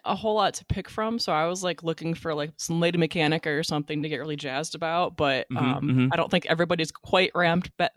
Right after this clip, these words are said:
Speaker 1: that, uh, quite ramped up that much. So,
Speaker 2: Yeah.
Speaker 1: but I did find something that I, that I think does look very cute and is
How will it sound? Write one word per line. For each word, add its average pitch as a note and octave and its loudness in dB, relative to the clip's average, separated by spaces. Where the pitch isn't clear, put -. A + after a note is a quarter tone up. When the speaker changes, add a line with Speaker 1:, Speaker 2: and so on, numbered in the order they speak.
Speaker 1:
that, E3 2
uh, D#3+ -8
quite G#3+ 4
ramped F#3 4
up D3+ 2
that D#3+ 6
much. D#3 0
So, - 2
Speaker 2:
Yeah. D#3 8
Speaker 1:
but E3+ 6
I F3+ 6
did B3 6
find A3+ 4
something A3+ 2
that G3 4
I, E3 4
that E3+ -2
I D#3+ -2
think G3 4
does F3 4
look F#3+ 0
very E3+ 4
cute D#3+ 4
and D#3+ 4
is D3+ 0